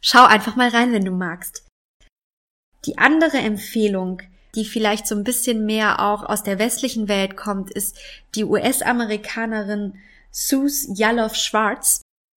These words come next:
die ein wundervolles Buch geschrieben hat. Und zwar nennt sich das Be Mindful, einfach mal abschalten. Und sie kommt wirklich eher aus so einem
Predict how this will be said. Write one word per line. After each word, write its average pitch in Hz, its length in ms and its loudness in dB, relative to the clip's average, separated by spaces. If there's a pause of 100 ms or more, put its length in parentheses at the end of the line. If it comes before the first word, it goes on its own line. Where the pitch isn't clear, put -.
(140)
die 226 100 0
ein 202 220 0
wundervolles 240 640 2
Buch - 180 -4
geschrieben 196 560 -4
hat. 185 180 -8
Und 190 140 -8
zwar 214 560 -4
nennt 220 240 -2
sich 226 160 -6
das 196 240 -6
Be 233 160 -2
Mindful, 220 600 -2
einfach 208 360 -4
mal 190 160 -4
abschalten. 180 720 -4 (340)
Und 214 140 -2
sie 285 120 6
kommt 254 300 0
wirklich 247 320 -2
eher 226 240 0
aus 214 160 -2
so 214 80 -4
einem 196 260 -4